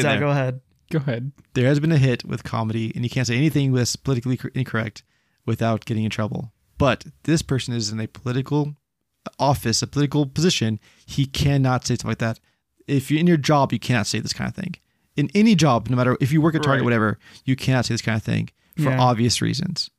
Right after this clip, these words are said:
Speaker 1: The
Speaker 3: Right.
Speaker 1: end.
Speaker 3: I agree.
Speaker 2: Uh,
Speaker 3: Like,
Speaker 2: I, I
Speaker 3: if
Speaker 2: don't like the
Speaker 3: Louis
Speaker 2: statement
Speaker 3: C K
Speaker 2: of
Speaker 3: said
Speaker 2: "you can't
Speaker 3: this
Speaker 2: say anything funny,"
Speaker 1: Hmm.
Speaker 2: 'cause you can say a tons of things that are funny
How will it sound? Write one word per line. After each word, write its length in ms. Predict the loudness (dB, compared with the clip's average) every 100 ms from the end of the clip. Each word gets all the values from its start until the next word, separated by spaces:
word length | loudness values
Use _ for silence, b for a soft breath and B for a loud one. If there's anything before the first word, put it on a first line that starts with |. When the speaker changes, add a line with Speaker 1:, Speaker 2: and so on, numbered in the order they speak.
| _ _ _ _ _ _ _ _ -6
Speaker 1:
The 120 | -2 0
Speaker 3:
Right. 60 | -2
Speaker 1:
end. 40 | -4 -2
Speaker 3:
I 100 | 0
agree. 400 | 2 2 0 2
Speaker 2:
Uh, 260 | 4 4 2
Speaker 3:
Like, 240 | 0 -2 0
Speaker 2:
I, 180 | 2 4
I 100 | 4
Speaker 3:
if 40 |
Speaker 2:
don't 80 | 4
like 120 | 4
the 40 | 2
Speaker 3:
Louis 100 | 2
Speaker 2:
statement 300 | 2 4 4
Speaker 3:
C 20 |
K 60 | 4
Speaker 2:
of 60 |
Speaker 3:
said 80 | 2
Speaker 2:
"you 40 | 2
can't 240 | 2 2
Speaker 3:
this 40 | 0
Speaker 2:
say 200 | 0 2
anything 400 | 2 0 -2 -2
funny," 500 | -2 0 2 0 -4 _ _ _
Speaker 1:
Hmm. 120 | -2 2
Speaker 2:
'cause 380 | 2 2 -2 -6
you 160 | 0 4
can 100 | 4
say 140 | 4
a 40 | 4
tons 200 | 4 2
of 60 |
things 380 | 2 0 0 -4
that 160 | -2 -2
are 60 |
funny 380 | 0 0 -2 -6